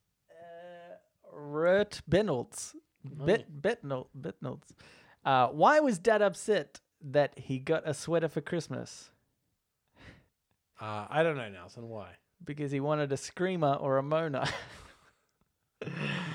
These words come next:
Speaker 2: Yeah.
Speaker 1: Uh,
Speaker 2: It's funny 'cause sex. Yeah,
Speaker 1: Just
Speaker 2: she said he
Speaker 1: sex,
Speaker 2: wanted a
Speaker 1: Chris.
Speaker 2: prostitute.
Speaker 1: He wanted a prostitute. <laughs> Don't care if they scream or moan.
Speaker 2: Yeah.
Speaker 1: Uh,
Speaker 2: Or sweat.
Speaker 1: prostitute. Or sweat. Uh,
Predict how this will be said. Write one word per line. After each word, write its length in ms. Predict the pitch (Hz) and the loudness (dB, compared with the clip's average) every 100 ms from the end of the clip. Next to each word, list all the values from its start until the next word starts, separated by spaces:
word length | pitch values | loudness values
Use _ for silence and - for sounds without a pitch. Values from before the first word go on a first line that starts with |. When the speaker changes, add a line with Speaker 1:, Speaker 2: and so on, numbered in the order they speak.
| 147 139 131 - _ _ _ | -10 -12 -14 -18 _ _ _
Speaker 2:
Yeah. 80 | 180 | -4
Speaker 1:
Uh, 1120 | 170 160 156 147 139 135 127 123 120 113 113 107 | 0 4 4 4 4 4 4 4 2 0 -2 -6
Speaker 2:
It's 80 | 131 | -8
funny 220 | 135 135 110 | -8 -10 -10
'cause 300 | 104 - - _ | -16 -20 -20 _
sex. 420 | - 101 92 - | -14 -14 -14 -14
Yeah, 120 | 120 131 | -6 -4
Speaker 1:
Just 140 | 127 | -4
Speaker 2:
she 60 | 156 | -6
said 180 | 139 135 | -4 -4
he 120 | 107 | -6
Speaker 1:
sex, 100 | 110 | -8
Speaker 2:
wanted 200 | 117 110 | -8 -8
a 40 | 101 | -10
Speaker 1:
Chris. 120 | 151 | -8
Speaker 2:
prostitute. 340 | 131 123 - | -6 -6 -6
Speaker 1:
He 40 | 147 | -6
wanted 200 | 175 196 | -6 -6
a 60 | |
prostitute. 920 | 196 - 202 - - - - - 233 - - - - _ - | -8 -8 -6 -6 -4 0 2 2 0 0 -4 -6 -20 _ -16
<laughs> 80 | 311 - - - 190 262 196 - - _ _ _ - - - | -16 -14 -10 -8 -6 -6 -6 -12 -20 _ _ _ -20 -20 -12
Don't 180 | - 233 | -6 -4
care 180 | 208 214 | -2 -2
if 80 | 190 | -2
they 120 | 170 | -4
scream 240 | 151 220 | -8 -10
or 100 | 196 | -8
moan. 320 | 185 208 156 160 | -6 -6 -6 -6
Speaker 2:
Yeah. 320 | 135 127 240 | -10 -12 -10
Speaker 1:
Uh, 100 | 117 - _ _ _ - - | -10 -10 _ _ _ -20 -4
Speaker 2:
Or 140 | 175 | -2
sweat. 240 | 269 - - | 0 -4 -2
Speaker 1:
prostitute. 200 | 156 - _ _ _ | -6 -10 _ _ _
Or 120 | - | -8
sweat. 280 | - - - _ _ _ _ _ _ _ - _ _ - | -6 -8 -10 _ _ _ _ _ _ _ -20 _ _ 2
Uh, 680 | 151 160 156 151 147 143 | 6 8 8 8 8 6